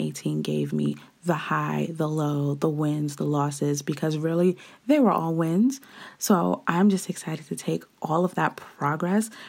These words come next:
from twenty eighteen and just continue to see where it leads me. Now I actually have a level of clarity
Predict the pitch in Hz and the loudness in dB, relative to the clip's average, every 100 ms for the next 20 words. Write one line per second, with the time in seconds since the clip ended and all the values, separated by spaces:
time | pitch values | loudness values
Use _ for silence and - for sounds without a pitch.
0 | - - 202 - 208 202 208 196 - 202 | -4 2 2 4 4 4 4 0 0 0
1 | 196 202 220 - - - 170 160 - 165 | 4 4 2 -2 -10 -4 -2 -4 -4 -6
2 | - 170 160 156 156 156 - - - - | -4 -2 -2 -2 -4 -4 -10 -20 -20 -8
3 | - 170 - 180 165 160 - - 147 147 | -2 -2 -2 -2 0 0 -2 -4 0 0
4 | 147 147 147 147 - _ _ - - 87 | 0 0 -2 -6 -14 _ _ 0 0 0
5 | 80 82 - - 151 156 - - - 180 | 0 -2 -2 -4 -4 -6 -12 -10 0 4
6 | 170 175 92 - 151 170 - 156 151 151 | 6 4 2 0 0 0 -2 -2 -2 -2
7 | 147 147 - 151 147 147 147 147 143 - | -2 -4 -2 0 0 -2 -2 -2 -4 -4
8 | 147 151 147 143 147 | -4 -2 -2 -2 -2